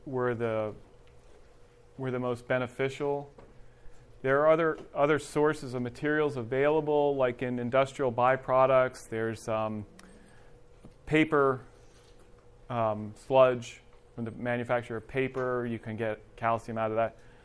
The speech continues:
Some of those things can be beneficial, and if you have them close to you, not everybody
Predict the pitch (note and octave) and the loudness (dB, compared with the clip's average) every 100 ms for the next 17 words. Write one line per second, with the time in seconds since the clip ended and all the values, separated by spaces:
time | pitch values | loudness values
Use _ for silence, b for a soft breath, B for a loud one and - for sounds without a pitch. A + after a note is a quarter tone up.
0 | B B B B - F#3 G3+ F3 E3+ D#3+ | B B B B -2 2 4 2 2 0
1 | D#3+ D3 - D3 C3+ C3+ B2 B2+ C3 C3 | 0 -4 -6 -4 -2 -2 0 0 0 -2
2 | C#3+ C#3+ D#3+ B2+ A#2+ A2+ C3+ B2+ A#2+ - | -4 -4 -4 -4 -4 0 0 0 -6 0
3 | C#3 D3 - D#3 D3 B2+ B2 B2 A#2+ A#2 | 0 0 -4 -6 -4 -2 -2 -2 -2 -2
4 | A#2+ | -4